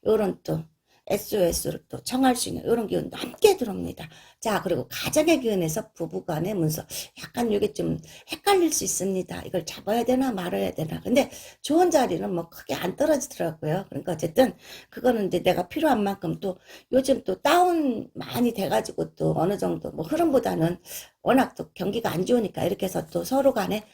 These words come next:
사고팔고 흥정을 또 잘하는 기운도 있으니까 요 문서 기운 있는 분들 또 흥정을 또 잘해서 좋은 기운 가셨으면 좋겠습니다. 자, 우리 삼십구 세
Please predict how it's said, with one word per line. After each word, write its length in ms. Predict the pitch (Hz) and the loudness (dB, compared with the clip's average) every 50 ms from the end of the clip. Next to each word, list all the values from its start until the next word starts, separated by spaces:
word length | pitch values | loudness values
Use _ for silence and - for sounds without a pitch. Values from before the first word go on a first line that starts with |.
| _ _ | _ _
사고팔고 640 | - - 294 294 311 311 311 - 254 233 - - | -6 -6 -2 -2 -2 -2 -2 -2 -2 -2 -2 0
흥정을 380 | 202 247 262 254 262 240 220 190 | 2 2 2 2 0 -2 -2 -4
또 80 | - 175 | -6 -6
잘하는 440 | 156 - 160 175 185 208 202 185 180 | -8 -6 -6 -4 -2 -2 -2 -2 -4
기운도 320 | - - 226 226 214 185 | -2 -4 -4 -2 0 -2
있으니까 640 | 196 196 - - 220 233 247 247 - - 208 - _ _ - - - _ - | -2 -2 2 0 2 2 2 0 0 -4 -4 -4 _ _ -20 -20 -14 _ 6
요 100 | 269 262 | 6 6
문서 360 | 196 254 302 320 359 370 359 | 8 6 4 6 4 4 4
기운 240 | 294 285 277 247 208 | 4 0 0 0 -2
있는 240 | 214 233 247 240 202 | -2 0 -2 -2 -2
분들 340 | 208 226 233 233 214 220 - _ _ _ _ _ _ | -2 -4 -2 -2 -2 -4 -6 _ _ _ _ _ _
또 100 | - 196 | -12 -6
흥정을 460 | 202 247 262 262 269 262 226 196 - | -2 0 2 2 2 2 0 -2 -6
또 100 | - 151 | -8 -10
잘해서 500 | 156 - - 180 180 196 196 - - - - | -10 -8 -8 -6 -6 -6 -6 -6 -10 -14 -14
좋은 260 | - - 185 185 190 180 | -12 -8 -6 -4 -4 -4
기운 180 | 170 156 - - | -6 -8 -8 -10
가셨으면 680 | - - - - - - 208 - - - 240 220 190 - | -14 -16 -8 -6 -6 -4 -4 -2 0 0 0 -2 -2 -8
좋겠습니다. 960 | _ - - _ 151 160 - - 143 151 165 190 214 202 180 208 277 302 - - - - - - - 1077 1077 - - - 1077 1077 1077 1077 1077 1077 1077 1077 1077 1077 1077 1077 1077 1077 1077 1077 1077 1077 1077 1077 1077 1077 1077 1077 - - - - - - - - - - | _ -20 -18 _ -6 -4 -4 -4 -2 0 2 4 4 6 8 8 6 6 2 0 2 4 6 6 4 4 2 -2 -2 -2 -2 -2 -2 -4 -4 -6 -8 -8 -8 -8 -8 -10 -10 -8 -10 -10 -10 -10 -10 -12 -10 -10 -10 -10 -10 -12 -12 -12 -12 -10 -10 -10 0 8
자, 380 | 277 277 269 269 262 262 262 | 10 12 12 12 12 12 10
우리 260 | 262 269 269 277 254 | 10 8 6 4 2
삼십구 460 | 254 - 320 349 370 - 381 - 277 262 | 0 -2 -4 -2 -2 -4 -6 -6 -6 -6
세 120 | 269 254 | -6 -8